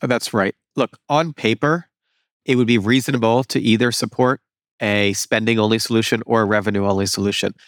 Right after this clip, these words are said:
But in reality, we need about eight trillion dollars of savings over the next decade just to stop debt from growing relative to the economy. We need about sixteen trillion to balance the budget. There is no way that either of those are happening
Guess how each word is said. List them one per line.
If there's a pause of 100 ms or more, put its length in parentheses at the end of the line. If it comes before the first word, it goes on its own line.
(320)
But
in
reality, (280)
we
need
about (140)
eight
trillion
dollars
of
savings
over
the
next
decade (360)
just
to
stop
debt
from
growing
relative
to
the
economy. (420)
We
need
about
sixteen
trillion
to
balance
the
budget. (400)
There
is
no
way
that
either
of
those
are
happening